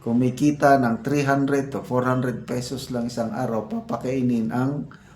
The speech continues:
pamilya, mga na tatlo, apat, limang anak. Nasaksihan ko yan eh. Itong mga tinutulungan nating Talanding tribe sa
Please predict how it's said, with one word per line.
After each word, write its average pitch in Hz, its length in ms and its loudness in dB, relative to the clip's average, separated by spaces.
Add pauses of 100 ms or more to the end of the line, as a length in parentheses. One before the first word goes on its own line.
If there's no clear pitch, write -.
pamilya, 127 560 4
mga 113 240 2
na 113 160 0
tatlo, 123 720 0
apat, 117 580 -4
limang 113 400 -4
anak. - 260 -10 (1800)
Nasaksihan 160 800 4
ko 175 80 -2
yan 180 240 2
eh. 123 60 -6 (680)
Itong 156 160 4
mga 156 320 6
tinutulungan 151 720 4
nating 147 400 2
Talanding 131 560 2
tribe 131 240 0
sa - 80 -4